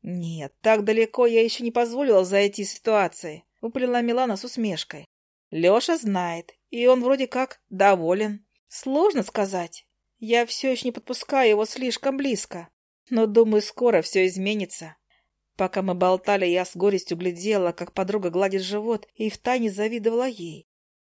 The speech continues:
Мы с Ником хоть и не предохранялись, но все же беременность не наступала.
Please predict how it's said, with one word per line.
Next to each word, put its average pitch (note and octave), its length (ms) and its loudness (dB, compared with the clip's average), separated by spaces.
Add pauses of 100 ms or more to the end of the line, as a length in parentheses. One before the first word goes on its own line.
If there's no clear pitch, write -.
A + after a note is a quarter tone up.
Мы A3 240 0
с - 100 -4
Ником A3 340 -2
хоть - 300 -2
и A3 40 -2
не A3 40 2
предохранялись, G#3+ 840 -2
но G3 280 -2
все G#3+ 260 -2
же G#3 120 -2
беременность G3+ 600 -2 (100)
не G3+ 60 -8
наступала. G3+ 720 -4